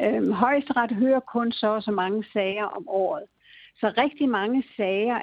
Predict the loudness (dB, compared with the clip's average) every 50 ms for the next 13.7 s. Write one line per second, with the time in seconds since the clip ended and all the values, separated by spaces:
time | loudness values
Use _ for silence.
0 | -4 -2 -2 0 0 0 0 -2 -4 -6 -6 -4 -2 0 0 0 0 -2 -2 -2
1 | -2 -2 0 0 -2 -2 -2 -4 -4 _ 0 2 2 2 0 -2 -4 -6 -10 _
2 | _ _ _ -10 -6 -6 -4 -2 -2 -2 0 0 -2 -2 -2 -2 -2 0 0 0
3 | 0 0 -2 -2 -2 -2 -2 -2 -4 -4 -4 -4 -4 -4 -6 -8 _ -16 -20 -20
4 | -20 -20 -20 -20 -20 _ -2 0 0 2 2 2 2 0 0 -2 -2 -4 -6 -6
5 | -8 -6 -4 0 2 2 2 2 2 2 2 2 2 2 2 2 2 0 -2 -2
6 | 0 0 2 2 2 0 -2 -4 -2 -2 0 0 0 0 -2 -2 -2 -2 -4 -6
7 | -6 -6 -4 -4 -2 -2 -2 -2 0 -2 -2 0 0 0 2 2 4 2 2 2
8 | 2 0 0 -2 -2 -6 -10 -16 -20 _ _ -20 -20 -20 -14 _ -2 0 2 2
9 | 2 2 2 2 2 2 2 0 0 -2 -4 -8 -6 -2 0 0 0 -2 -6 -8
10 | -4 -2 -2 0 -2 -2 -2 -4 -2 0 0 0 0 0 -2 -2 -4 _ -10 -6
11 | -4 -4 -4 -6 -4 -2 0 0 0 -2 -10 -6 -2 0 0 0 0 -2 -2 -4
12 | -4 -4 -6 -8 -8 -4 -2 0 0 0 2 0 0 0 -2 -4 -4 -2 0 0
13 | 2 2 0 0 -2 -2 -2 -2 0 0 0 -2 -2 -4